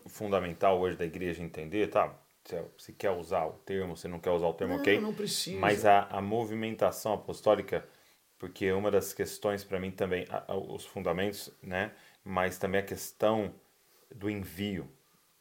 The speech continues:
Speaker 1: Quando a gente tira o envio da jogada,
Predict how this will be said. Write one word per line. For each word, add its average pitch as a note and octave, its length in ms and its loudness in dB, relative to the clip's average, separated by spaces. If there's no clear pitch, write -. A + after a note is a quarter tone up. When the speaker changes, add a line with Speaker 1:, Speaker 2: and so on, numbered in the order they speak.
Speaker 1:
Quando G#2+ 200 2
a G#2 40 4
gente A2 240 -4
tira B2 680 0
o G#2 180 0
envio G2 680 -4
da G2 160 4
jogada, F#2 840 -2